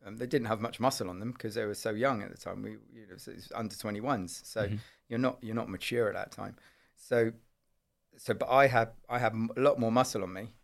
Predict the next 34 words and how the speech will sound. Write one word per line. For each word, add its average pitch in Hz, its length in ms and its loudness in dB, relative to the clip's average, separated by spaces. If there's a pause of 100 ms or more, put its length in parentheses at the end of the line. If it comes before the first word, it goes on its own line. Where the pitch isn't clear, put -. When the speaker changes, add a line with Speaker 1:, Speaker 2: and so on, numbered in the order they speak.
(120)
Speaker 1:
and 101 280 -20
obviously 110 320 -6
a 101 40 -2
lot 90 140 -4
stronger 101 420 -4
and, 95 240 -6
and, 92 160 -10 (160)
and 95 160 -8
bigger. 107 440 0 (260)
Not, 107 180 -8
not 98 160 -6
height-wise, 110 600 0 (140)
'cause 101 240 -10
I'm 92 160 -14
not 95 140 -12
bigger 101 160 -4
than 95 140 -4
anybody 104 340 2
Speaker 2:
<laughs> 87 80 -6
Speaker 1:
height-wise. 92 300 -4 (440)
I 123 80 2
come 107 160 -2
from 92 160 -8
the 87 60 -8
Shire. 127 440 0 (840)
So, 104 300 8 (260)
um, 110 320 0 (680)
so, 110 480 4 (280)
yeah, 120 260 8
so, 120 200 4
so 117 380 4 (240)
I 131 60 0
remember 127 320 6
thinking, 120 640 2